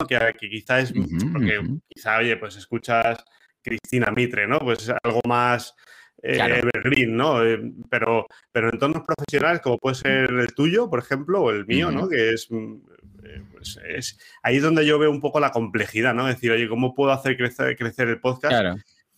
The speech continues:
Speaker 1: Eh, con audiencia sostenida, ¿no? Porque al final
Speaker 2: Claro.
Speaker 1: tampoco vale mucho, ¿eh? Oye, tienes un pico de, de un día y al día siguiente
Speaker 2: Y
Speaker 1: ya no
Speaker 2: después
Speaker 1: te
Speaker 2: ya, sí, sí, sí, sí.
Speaker 1: Yo creo que es
Speaker 2: A
Speaker 1: lo más
Speaker 2: ver,
Speaker 1: complicado,
Speaker 2: aquí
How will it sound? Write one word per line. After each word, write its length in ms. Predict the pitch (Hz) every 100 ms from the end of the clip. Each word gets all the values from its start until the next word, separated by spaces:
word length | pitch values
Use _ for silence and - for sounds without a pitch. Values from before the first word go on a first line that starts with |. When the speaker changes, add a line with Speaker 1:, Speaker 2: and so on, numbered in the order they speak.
| _ _ _ _ -
Speaker 1:
Eh, 680 | 143 120 113 107 104 107 - _ _ _ _ _ _ _ -
con 180 | - 123
audiencia 680 | 110 110 123 123 135 131 117
sostenida, 640 | 117 117 - 113 165 127 113
¿no? 140 | 170
Porque 200 | 165 117
al 120 | 110
final 220 | 113 110 107
Speaker 2:
Claro. 160 | 95
Speaker 1:
tampoco 200 | 139 120
vale 380 | 117 113 113 107
mucho, 460 | 110 120 - 110 110
¿eh? 60 |
Oye, 180 | 135 113
tienes 260 | 113 120 127
un 160 | 123
pico 320 | 131 127 127
de, 380 | 123 120 120 120
de 500 | 113 120 120 117 117 - - -
un 200 | 131 127
día 340 | 135 160 180
y 160 | 143 113
al 200 | 104 101
día 100 | 113
siguiente 300 | 110 120 120
Speaker 2:
Y 40 | 113
Speaker 1:
ya 80 |
no 40 | 113
Speaker 2:
después 260 | 110 107
Speaker 1:
te 80 | -
Speaker 2:
ya, 220 | 87 78 85 - 80 71 71 80 -
sí, 140 | 87
sí, 0 |
sí, 160 | - 76
sí. 260 | - 67 62 -
Speaker 1:
Yo 60 | 131
creo 140 | 127
que 60 | 127
es 80 | 123
Speaker 2:
A 80 | 147
Speaker 1:
lo 80 |
más 80 | 170
Speaker 2:
ver, 100 | 120
Speaker 1:
complicado, 420 | 117 127 117 208
Speaker 2:
aquí 220 | 226 151